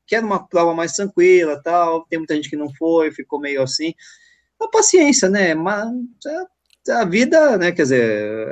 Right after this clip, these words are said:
é o que vocês falam, maratona, é, montanha é montanha, montanha mandou, não tem jeito. Ali não tinha como continuar, pelo jeito que falaram, né? Muita gente elogiou a decisão da prova de, de cancelar, né? De cancelar a prova, de interromper e tal. Tem muita gente que elogiou. Teve um ou outro que reclamou. Eu vi que muita reclamação, assim, mais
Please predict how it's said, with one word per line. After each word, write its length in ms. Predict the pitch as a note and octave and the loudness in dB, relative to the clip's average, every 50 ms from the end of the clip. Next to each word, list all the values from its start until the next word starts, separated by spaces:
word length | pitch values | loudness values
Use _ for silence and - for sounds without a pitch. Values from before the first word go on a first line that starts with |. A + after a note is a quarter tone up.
| - - - | -8 -4 0
é 140 | C#3 E3 F#3+ | 2 2 2
o 40 | |
que 80 | F#3+ - | 2 0
vocês 200 | - - E4 E4 | 0 0 0 0
falam, 260 | - D4+ C4 F#3 C3+ B2 | 2 2 4 4 4 2
maratona, 600 | C3+ D#3+ E3+ E3 E3 - G3 G3+ G#3 G3+ G3 F#3 D#3 | 2 2 0 0 -2 -2 -4 -4 -4 -4 -4 -4 -2
é, 440 | C#3 C3+ C3+ C3 B2+ B2 A#2+ A#2+ A#2+ | 0 0 2 2 2 2 0 0 -2
montanha 420 | C3 D#3 E3 D3+ - F#3+ G#3+ C#4+ | -2 -2 -2 -2 -2 -2 -2 -2
é 20 | E4 | -4
montanha, 500 | F#4 G#4 G4 D#4+ - G#3 G#3+ A3+ G3 D3 | -4 -4 -6 -4 -4 -4 -2 -2 -4 -4
montanha 300 | C3 C3 C3 G#3+ C#4 E4 | -6 -6 -6 -6 -4 -4
mandou, 420 | F#4 F#4 D4 G#3+ D3+ E3+ F#3+ D#3+ | -2 -2 0 0 2 2 0 0
não 280 | A#2+ A#2 G#2+ A2+ B2 C#3 - | -2 -4 -8 -10 -16 -18 -12
tem 160 | - D#4+ D#4+ | -8 -6 -4
jeito. 420 | - C3+ D#3+ F#3 - - - - F2+ | 0 0 0 0 -2 -4 -10 -10 -6
Ali 160 | G#2 - G3 | -2 0 0
não 100 | D#4 D#4+ | 0 -2
tinha 160 | - - C#4+ | -2 -4 -4
como 180 | C#4+ - A#3 A3+ | -4 -4 -4 -4
continuar, 460 | - E3+ D3+ - D3+ C3 A#2 A#2+ C3 C3 | -4 -8 -10 -8 -8 -4 -4 -4 -4 -4
pelo 200 | B2+ G#2 G2+ F#2+ | -6 -12 -12 -10
jeito 260 | G2+ A2 - - A2 | -10 -10 -10 -12 -14
que 100 | G#2 _ | -10 _
falaram, 360 | - F#2 E2+ F#2 G2 F#2 F2 | -4 -2 -2 -2 -2 -4 -6
né? 120 | F#2 A2 A#2+ - _ _ - - - - - - - - - _ - | -10 -14 -14 -16 _ _ -20 -20 -20 -20 -20 -20 -20 -20 -14 _ 0
Muita 260 | G#4+ A#4+ A#4+ F#4 C4 | 2 4 4 4 4
gente 240 | - F#3 F#3+ F#3+ - | 4 2 2 2 4
elogiou 580 | F#3+ F#3 F3+ E3 - - C#3 B2+ A#2 G#2+ G2+ G#2 G#2+ | 4 4 4 4 4 4 4 4 4 4 2 0 -2
a 400 | G#2+ G2+ G2+ G2 G2 G2 G2 G2+ | -2 -2 -2 -2 -2 -4 -4 -4
decisão 320 | A2+ A2+ A#2 G#2+ A#2 A#2 | -6 -8 -8 -6 -6 -4
da 100 | A2 G2+ | -4 -4
prova 320 | G2+ - A2 A2 A2+ A2 | -4 -2 -2 -2 -2 -2
de, 320 | G2+ G2+ G#2 G2+ F#2 F2+ F2+ | -4 -6 -8 -8 -8 -10 -12
de 140 | - G2 - | -14 -16 -10
cancelar, 500 | - A2+ A2 - A2+ G2 F#2 E2+ D#2+ E2 | -8 -6 -4 -2 0 0 0 -2 -4 -4
né? 200 | F#2 F#2+ F#2 F2 | -6 -6 -8 -10
De 100 | - - | -12 -14
cancelar 300 | - F#2+ - G2+ F#2 E2 | -14 -12 -10 -8 -10 -8
a 40 | |
prova, 380 | - G#2 A2+ B2+ A#2+ G#2+ G2 G2 | -2 0 2 2 2 2 0 -4
de 160 | F#2+ G2 F#2+ G2 | -6 -6 -10 -10
interromper 580 | G2 - G2 F#2 F2+ F2 - - A2+ C3 C3 A2 | -10 -10 -10 -10 -10 -8 -2 2 4 4 4 2
e 40 | |
tal. 240 | - - A2+ A#2 A#2+ | 0 -2 -4 -4 -4
Tem 120 | A#2+ D#3 F3 | -4 -4 -4
muita 160 | G3 G3+ A3+ | -2 -2 -2
gente 120 | G3+ - | -2 0
que 60 | - | 2
elogiou. 340 | G3+ G3 F3+ D3+ B2+ A2 - | 4 4 4 4 2 0 0
Teve 240 | - F3+ G3+ A3 A3+ | 0 0 0 0 0
um 100 | A3+ A#3 | 0 2
ou 40 | A3 | 4
outro 280 | F#3+ F3 F3+ F#3 F3+ - | 4 4 4 2 0 0
que 80 | E3 | -2
reclamou. 500 | D3+ D3+ - G3+ G#3 F#3 F3+ F#3+ A3 A#3 G#3 | -2 0 0 -2 -2 -2 0 0 0 0 -2
Eu 140 | F3+ D3+ C#3 | -2 -4 -2
vi 140 | E3+ F#3 | -4 -4
que 40 | - | -6
muita 160 | F#3 F3+ - | -6 -4 -4
reclamação, 520 | G3 F#3+ G3 F3+ E3+ D#3+ D3 - - D3+ C#3+ | -4 -2 -2 -2 -2 -2 -4 -4 -6 -6 -8
assim, 160 | C#3 - D3+ | -10 -8 -8
mais 360 | D3 D3+ D3+ E3 F3+ - - | -4 -4 -2 -2 -2 -2 -4